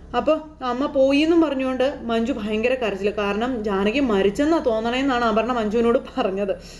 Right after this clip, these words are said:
അങ്ങനെ ദേ എൻ്റെ മോളെ എങ്ങനെ പറഞ്ഞ്, എങ്ങനെയാ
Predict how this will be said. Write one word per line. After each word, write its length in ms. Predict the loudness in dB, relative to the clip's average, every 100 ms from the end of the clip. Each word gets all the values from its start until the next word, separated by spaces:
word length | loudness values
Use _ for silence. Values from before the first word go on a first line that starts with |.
| -18 -6 0
അങ്ങനെ 360 | 4 4 4
ദേ 200 | 2 -2 -14 -20 -20 -20 -20 -20 -20 -20 -16 -4
എൻ്റെ 160 | 0 0
മോളെ 300 | 2 4 2
എങ്ങനെ 340 | 0 -2 -2 0
പറഞ്ഞ്, 480 | 0 0 0 0 -4 -10 -20 -20 -6
എങ്ങനെയാ 580 | -2 0 2 2 0